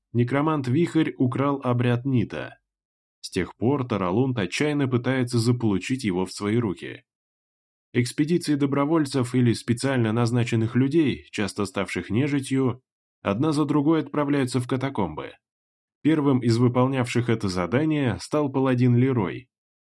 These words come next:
Хотя он был вооружен легендарным молотом Грант, щитом Санктус и одет в прочные золотые доспехи, Лерой не вернулся из своего путешествия. Несмотря на его неудачу, поиски, в которых еще многие пали жертвой,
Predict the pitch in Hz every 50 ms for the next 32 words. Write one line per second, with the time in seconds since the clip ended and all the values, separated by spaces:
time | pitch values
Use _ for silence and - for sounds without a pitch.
0 | _ _ _ - 104 98 - 110 101 98 98 98 110 107 101 92 98 98 98 104
1 | 98 104 113 110 98 95 95 95 98 104 107 107 110 104 98 95 95 95 101 101
2 | 104 95 92 90 - 95 92 90 92 98 127 156 151 135 123 - - _ _ -
3 | - - 117 113 120 113 98 95 - - 143 151 147 123 - - 117 107 - -
4 | 110 104 107 117 127 120 120 - - 135 135 127 120 - - 101 95 92 90 98
5 | 101 107 107 - 104 92 85 82 82 - - - 143 147 123 - 139 131 110 95
6 | - _ _ _ _ _ _ _ _ - 110 135 147 151 151 143 131 - 127 135
7 | 143 135 143 139 139 135 131 113 98 - - 85 87 - - 98 98 98 98 95
8 | 90 90 90 92 - 107 - - 95 82 - - - 67 64 - - - _ _
9 | _ _ _ _ _ _ _ _ _ _ _ _ _ _ 104 101 90 - 104 98
10 | 92 - 107 95 92 92 92 90 90 90 87 85 82 82 82 80 92 110 127 123
11 | - 143 139 123 - - _ _ _ _ _ _ - 151 160 151 139 131 - -
12 | 117 - - - 98 - 123 117 110 - - 113 104 - - 123 120 127 131 127
13 | 110 101 98 92 - 117 104 95 87 87 82 104 120 135 139 123 135 139 135 123
14 | 120 -